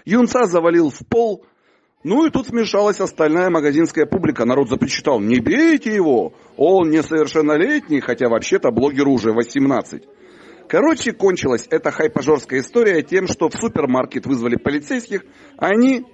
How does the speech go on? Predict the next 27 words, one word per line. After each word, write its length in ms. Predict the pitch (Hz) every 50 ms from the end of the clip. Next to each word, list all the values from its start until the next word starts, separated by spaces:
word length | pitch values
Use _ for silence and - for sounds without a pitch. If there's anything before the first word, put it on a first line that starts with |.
| _ _ _ _ _ _ -
написали 480 | 113 131 127 - 165 - - 143 135
административку 880 | 135 127 139 160 165 160 214 220 208 214 262 262 - - 247 226 220 - - _ - _ _
и 200 | - - 226 269
понудили 680 | 247 - - 254 247 226 214 226 226 190 240 247 226 202
Димона 500 | 160 143 175 165 165 170 185 202 208 208
прибрать 420 | 208 208 180 151 - 143 151 151
за 80 | 160 160
собой, 420 | - 165 151 131 123 110 98 - _ _ _ _ -
то 80 | 170
есть 200 | 160 - - -
собрать 400 | - - - 156 147 156 143 131
осколки 440 | 156 143 - - 269 269 269 208 254 254 247
и 320 | 226 - - 214 233 214 160
замыть 380 | 143 123 151 139 160 185 - -
разлившееся 600 | 139 131 113 120 143 139 - - 147 - - 135
пиво, 320 | - - 117 104 92 - - _ _ _
с 100 | - -
чем 280 | - - - 285 302 285
он 160 | 269 254 - -
успешно 520 | 156 135 - - - 165 165 - 160 151
справился. 480 | 127 - - 117 107 98 90 - - 71 - _ _ _ _ _ _ _ _ _ _ _ _ -
Какой 320 | 143 147 - 277 294 262
цели 200 | - - 262 240
он 120 | 226 214
добивался, 540 | 185 190 170 175 185 196 190 185 180 - 175
достоверно 440 | 151 143 - - 139 139 139 123 131
неизвестно, 640 | 127 135 139 131 160 214 262 247 247 - 220 202 202